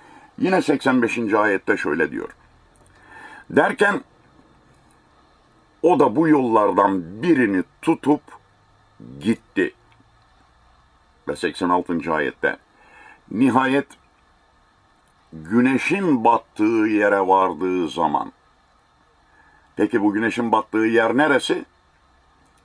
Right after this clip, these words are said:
İşte Türkiye Cumhuriyeti'nin üzerinde güneşin battığı yer en batı hudut noktası olan Ayvalık'tır. Yine di-, devam ediyor ayet. Diyor ki,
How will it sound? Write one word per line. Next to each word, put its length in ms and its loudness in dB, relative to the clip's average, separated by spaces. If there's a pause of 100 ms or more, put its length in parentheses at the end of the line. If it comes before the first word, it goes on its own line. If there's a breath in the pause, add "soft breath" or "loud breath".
(120)
İşte 220 -6
Türkiye 340 -2
Cumhuriyeti'nin 680 -2
üzerinde 560 0 (500 loud breath)
güneşin 680 -4
battığı 360 0
yer 540 0 (640 soft breath)
en 420 0
batı 220 0
hudut 420 -6
noktası 360 -6
olan 180 0
Ayvalık'tır. 560 -10 (1800 loud breath)
Yine 500 0
di-, 220 0
devam 320 6
ediyor 300 -2
ayet. 300 -6 (600)
Diyor 240 0
ki, 200 -8